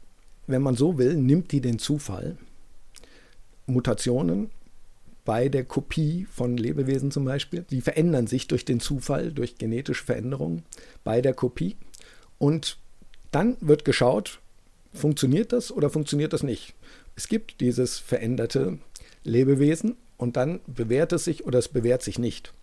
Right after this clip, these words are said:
Wobei das nicht immer das Stärkste sein muss oder so, was man da oft hört, sondern das, was am besten zu seiner Umwelt passt. Das Passen ist viel interessanter als, also fittest, survival of the fittest ist mehr survival of das Passendste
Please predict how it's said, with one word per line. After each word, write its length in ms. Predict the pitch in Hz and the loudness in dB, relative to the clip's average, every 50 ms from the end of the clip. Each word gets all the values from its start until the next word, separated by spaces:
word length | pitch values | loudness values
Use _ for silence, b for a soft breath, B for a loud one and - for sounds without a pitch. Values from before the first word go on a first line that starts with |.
| - B B B B B B B | -18 B B B B B B B
Wobei 200 | - 113 113 117 | -4 -2 -2 -2
das 140 | 117 - 131 | 0 0 0
nicht 120 | 131 123 | 0 0
immer 160 | - 127 117 | 0 -2 0
das 120 | 107 107 - | 0 -2 -4
Stärkste 520 | - - - 107 107 127 - - - 127 | -4 -4 -2 -2 -2 -2 -2 -2 -4 -2
sein 240 | 110 123 127 127 127 | 0 0 0 0 0
muss 220 | 131 135 135 - | 2 2 2 2
oder 180 | - 127 123 123 | 2 4 4 4
so, 200 | 120 127 131 120 | 2 2 -2 -2
was 220 | 113 104 - - | -4 -6 -6 -6
man 120 | - 110 110 | -8 -6 -6
da 120 | 113 110 | -6 -6
oft 220 | - - - - - | -6 -8 -6 -4 -4
hört, 200 | - 69 - - b b b b b b | -4 -4 -6 -8 b b b b b b
sondern 260 | - - 117 123 123 | -4 0 2 2 2
das, 180 | 131 143 139 - | 2 2 0 2
was 140 | 147 - 156 | 0 0 2
am 140 | 135 120 | 0 2
besten 480 | - 139 156 147 - - - 165 151 143 | 4 4 4 4 4 0 0 0 0 0
zu 180 | - - 156 151 | 2 2 2 4
seiner 320 | 139 139 131 135 139 - | 6 4 4 4 2 4
Umwelt 420 | 151 139 143 131 127 120 113 - | 4 4 6 6 6 4 4 2
passt. 380 | - - 147 - - - - - - - - B B B B B B B B B | -2 -4 -4 -4 -6 -10 -14 -20 -20 -20 -20 B B B B B B B B B
Das 160 | - 113 - | -6 -6 -6
Passen 480 | - - - - 151 143 - - 127 113 | -6 -4 0 2 2 2 2 -2 -2 -4
ist 180 | 123 120 - | -4 -6 -6
viel 320 | - - 151 143 123 120 123 | -8 -6 -4 -2 -2 -2 -2
interessanter 720 | - 143 123 - - 143 - 127 135 143 - 135 120 113 | -4 -6 -6 -4 -4 -2 -2 0 -2 0 -2 -2 -4 -2
als, 340 | 117 117 113 - - - - b b b b b b | -4 -6 -6 -6 -10 -14 -14 b b b b b b
also 220 | - - 123 127 | -8 -2 -2 -2
fittest, 580 | 120 - - 196 220 - 170 156 - - - - | -2 4 4 4 4 6 2 0 0 -2 -6 -8
survival 480 | 143 - - 139 123 131 139 143 143 156 | -6 0 0 0 2 2 0 2 0 0
of 120 | 143 - | -2 -2
the 100 | - 131 | -4 -4
fittest 440 | - - - - - - 156 - - | -4 0 0 0 0 0 -4 -2 -2
ist 200 | - 127 - - | -6 -6 -6 -4
mehr 280 | 139 135 135 131 127 - B B B B B B | -4 -4 -2 -4 -6 -8 B B B B B B
survival 500 | - - 135 131 123 131 139 143 139 143 | -4 0 2 2 4 4 2 2 0 0
of 180 | - 135 - - - - - - - | -2 -4 -6 -6 -10 -12 -12 -6 0
das 260 | 131 127 123 - - - - - - - - | 0 0 0 0 -6 -20 -20 -20 -20 -10 -6
Passendste 680 | - 180 165 - 151 127 120 - - 139 139 156 147 | -4 -4 -2 0 -2 -2 -2 -4 -4 -2 -2 -2 -2